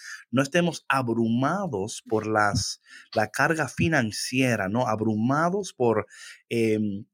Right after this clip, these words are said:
¿y cómo lo voy a pagar? ¿Y cómo lo voy a hacer? ¿Y cómo? Mira, eh, por ejemplo, patrona, mira, yo, yo entiendo, hay, yo,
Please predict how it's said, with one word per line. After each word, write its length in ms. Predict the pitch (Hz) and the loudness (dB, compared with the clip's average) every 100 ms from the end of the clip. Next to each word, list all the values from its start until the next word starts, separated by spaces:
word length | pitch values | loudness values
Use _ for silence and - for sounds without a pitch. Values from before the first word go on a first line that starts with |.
| _ - | _ -2
¿y 100 | 135 | -2
cómo 280 | - 165 170 | -2 -2 0
lo 140 | 156 | 2
voy 140 | 139 | 0
a 120 | 135 127 | -2 -2
pagar? 340 | 117 110 107 | -2 0 -2
¿Y 80 | 104 | -2
cómo 280 | 151 165 160 | -2 0 0
lo 120 | 143 | 0
voy 180 | 131 131 | 2 0
a 60 | |
hacer? 300 | 113 - 117 | -2 -2 -2
¿Y 60 | 107 | -2
cómo? 360 | - 160 170 - - - | -2 0 0 0 -12 -8
Mira, 260 | 247 240 175 | 0 2 2
eh, 80 | 143 | -2
por 180 | 127 156 | -2 0
ejemplo, 260 | 143 226 269 | 0 -2 0
patrona, 400 | 151 156 202 131 | -2 0 2 2
mira, 240 | 170 135 | 2 0
yo, 200 | 113 180 190 | 0 -2 -2
yo 100 | 139 | -2
entiendo, 400 | 208 262 247 - | 0 0 0 -2
hay, 280 | 127 135 143 - 120 | 0 -2 -2 -10 -12
yo, 240 | 127 175 | -2 0